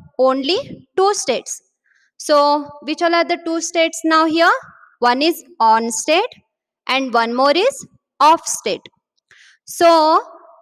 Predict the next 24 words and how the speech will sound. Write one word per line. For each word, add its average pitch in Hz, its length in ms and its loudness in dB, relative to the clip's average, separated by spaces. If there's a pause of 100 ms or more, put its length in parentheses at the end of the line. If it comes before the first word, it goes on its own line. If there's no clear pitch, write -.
whenever 285 520 2
the 359 220 0 (140)
on 262 320 4
state 285 420 -2
is 285 180 -6
there, 226 320 2 (360)
that 226 240 0
is 294 220 -4
represented 277 920 0
by 320 160 0 (460)
one. 247 340 0 (640)
And 262 220 -2 (100)
off 262 240 4
state 302 360 -6
is 277 200 -6
represented 294 680 -2
by 294 160 2
what? 381 280 2 (320)
Zero. 269 360 0 (480)
So 349 560 2
only 247 360 -2
the 311 160 0
computer 247 440 -2
understand 240 760 0